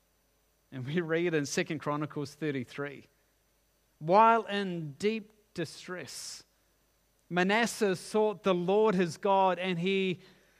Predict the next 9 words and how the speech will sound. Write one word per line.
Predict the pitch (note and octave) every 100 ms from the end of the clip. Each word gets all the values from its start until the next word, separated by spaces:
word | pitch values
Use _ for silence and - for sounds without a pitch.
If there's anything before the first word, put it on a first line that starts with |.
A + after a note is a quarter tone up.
| _
sincerely | - - G3+ - - - A#3 B3 A#3 A3+
humbled | F3+ - G#3+ G#3+ F#3+ F3
himself | D#3+ D3 - D#3+ D3
before | D#3+ E3+ D#3
the |
God | C#3 D3 D3
of | C3+
his | B2
ancestors." | A#2+ A2 C3 - - C#3+ -